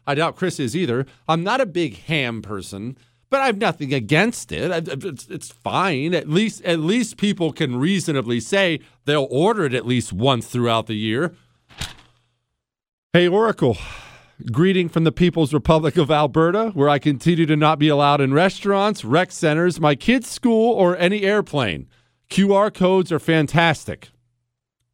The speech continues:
Uh, quick side note, count your blessings if you're currently living in red state America. You don't realize how people are living in blue states. You don't realize how people in Canada are living, Australia.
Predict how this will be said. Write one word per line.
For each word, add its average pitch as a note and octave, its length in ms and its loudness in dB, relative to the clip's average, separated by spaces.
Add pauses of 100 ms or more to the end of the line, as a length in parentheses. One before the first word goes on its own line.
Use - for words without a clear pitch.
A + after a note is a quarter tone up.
(100)
Uh, D#2 160 -6
quick B2+ 240 -4
side A#2 300 0
note, A2 280 0 (760)
count E3 220 0
your E3+ 120 0
blessings A2 480 0
if G#2 160 -2
you're G2 100 0
currently G2+ 400 0
living F#2+ 320 0
in F2+ 160 0
red F#2 200 0
state - 360 -6
America. E2+ 500 -4
You D#2+ 180 -4
don't G2+ 220 -2
realize F#2+ 640 -2
how F2+ 160 -4
people F#2 340 -6
are F2+ 80 -2
living E2+ 360 -6
in D#2 140 -8
blue G#2 300 -2
states. G#2+ 400 -2
You G2+ 60 -4
don't G#2 120 -6
realize G#2 380 -2
how G2+ 100 -4
people F#2 380 -6
in E2 80 -10
Canada A2+ 540 -2
are G#2+ 200 -2
living, G#2 300 -4
Australia. G#2+ 1000 -2